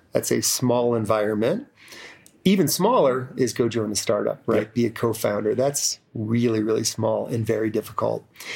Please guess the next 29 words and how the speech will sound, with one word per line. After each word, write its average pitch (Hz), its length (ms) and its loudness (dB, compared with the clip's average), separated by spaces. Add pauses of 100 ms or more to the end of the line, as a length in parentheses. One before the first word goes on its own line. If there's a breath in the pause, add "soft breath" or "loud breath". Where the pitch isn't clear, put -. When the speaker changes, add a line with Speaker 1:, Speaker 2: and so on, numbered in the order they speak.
(200 loud breath)
Speaker 1:
So 117 340 0
it, 131 260 -2
it - 60 -2
does 127 180 0
take 123 220 -2
a, 113 260 -2
it, - 220 -2
it 139 200 0
takes 135 280 -2
kind 127 180 0
of 113 60 -2
a 113 40 0
different 113 300 0
makeup. 117 400 0
I 117 60 0
heard 143 160 2
a 117 100 2
wonderful 131 340 0
term 117 240 0
yesterday 117 420 0
I 113 40 0
loved 117 340 0
was 113 380 0 (340 loud breath)
an 117 140 2
entrepreneur 117 500 0
in 104 60 -4
corporate 117 340 -2
clothing. 139 520 0 (400)
Speaker 2:
Hmm. 113 140 0